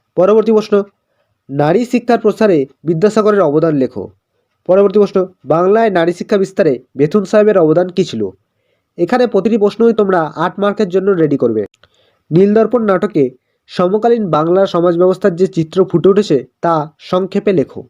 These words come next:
পাশ্চাত্য শিক্ষা বিস্তারে ডেভিড হেয়ার স্মরণীয় কেন? টিকা লেখো, চার্লস উডের নির্দেশনামা। টিকা লেখো, নব্যবঙ্গ বা ইয়ং বেঙ্গল।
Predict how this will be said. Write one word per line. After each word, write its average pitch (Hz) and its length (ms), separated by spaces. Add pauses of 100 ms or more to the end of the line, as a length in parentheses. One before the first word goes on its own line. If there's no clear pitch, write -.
(600)
পাশ্চাত্য 208 540
শিক্ষা 208 320
বিস্তারে 175 440 (440)
ডেভিড 185 340
হেয়ার 190 260
স্মরণীয় 190 520
কেন? 139 320 (1000)
টিকা 214 240
লেখো, 180 360 (260)
চার্লস 214 480
উডের 180 260
নির্দেশনামা। 151 680 (720)
টিকা 196 220
লেখো, 156 320 (280)
নব্যবঙ্গ 208 840
বা 160 160
ইয়ং 170 380
বেঙ্গল। 123 460